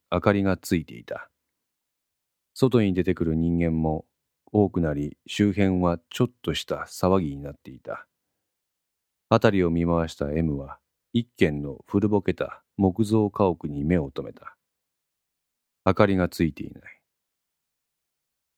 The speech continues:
深夜であるため、眠りについていて外の様子がわからないのだろうか。Mは住民の一人に明かりがついていない家のことを尋ねた。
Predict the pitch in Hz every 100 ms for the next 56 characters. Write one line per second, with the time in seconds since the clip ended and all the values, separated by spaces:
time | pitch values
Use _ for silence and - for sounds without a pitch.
0 | _ - - 123 110 95 90 90 87 85
1 | 82 76 - _ _ 92 90 107 113 110
2 | 101 107 101 - 95 - 76 - - -
3 | 120 107 80 76 78 73 80 69 71 85
4 | 107 107 101 76 69 98 143 127 - 151
5 | - _ _ _ _ _ _ _ _ _
6 | _ _ _ _ 113 101 82 73 71 _
7 | _ 95 107 107 104 101 98 - 101 87
8 | 80 80 78 _ _ _ 92 120 110 110
9 | 110 - 104 98 101 98 92 76 82 85
10 | 90 82 87 82 69 69 69 71 - -